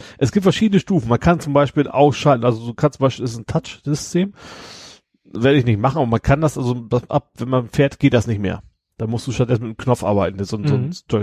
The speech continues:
Speaker 1: Jogdial wie beim B M W,
Speaker 2: Ja.
Speaker 1: im Prinzip hat er auch noch. Das kann man zum Beispiel per Konfiguration ausschalten.
Speaker 2: Also, dass man
Speaker 1: Dass man,
Speaker 2: auch
Speaker 1: dass
Speaker 2: bei
Speaker 1: man
Speaker 2: der
Speaker 1: das,
Speaker 2: Fahrt
Speaker 1: genau,
Speaker 2: Touch
Speaker 1: das juckt mich jetzt herzlich wenig.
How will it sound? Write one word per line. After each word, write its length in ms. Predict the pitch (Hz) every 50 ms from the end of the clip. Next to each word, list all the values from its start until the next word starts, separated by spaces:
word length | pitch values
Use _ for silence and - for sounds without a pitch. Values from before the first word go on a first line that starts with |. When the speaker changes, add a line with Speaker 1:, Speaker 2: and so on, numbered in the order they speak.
| 98 101
Speaker 1:
Jogdial 380 | - 117 - - 120 110 104
wie 80 | 104 104
beim 140 | 107 104 98
B 140 | 107 104
M 60 | 104 -
W, 40 |
Speaker 2:
Ja. 80 | 151 139
Speaker 1:
im 100 | 147 147
Prinzip 220 | 147 143 127 131
hat 80 | 127 110
er 80 | 110 -
auch 100 | 98 90
noch. 200 | 82 - - - - - - - - - -
Das 200 | - 127 117 -
kann 120 | - 143
man 100 | 139 127
zum 120 | - 135 127
Beispiel 240 | 123 117 - -
per 100 | 120 123
Konfiguration 800 | 120 - 127 117 127 117 120 107 113 110 - - 110 101 107 -
ausschalten. 580 | 78 98 104 - - - 92 92 - - _ _ _ _ _ _ -
Speaker 2:
Also, 160 | 143 135 120
dass 140 | 127 135 - 147
man 100 | 139 131
Speaker 1:
Dass 120 | 135 127
man, 100 | 135 147
Speaker 2:
auch 140 | 143 185 151
Speaker 1:
dass 120 | 139 139 151
Speaker 2:
bei 60 | 147
Speaker 1:
man 80 | 143
Speaker 2:
der 80 | 147 139
Speaker 1:
das, 140 | 139 - -
Speaker 2:
Fahrt 500 | - 135 131 139 143 151 135 110 - -
Speaker 1:
genau, 280 | 131 127 131 104 104
Speaker 2:
Touch 80 | 101 95
Speaker 1:
das 280 | 135 123 - - - 120
juckt 240 | 131 131 113 _ -
mich 100 | 123 110
jetzt 200 | 131 113 - -
herzlich 260 | 131 120 - 113 101 107
wenig. 320 | 139 175 202 214 196 -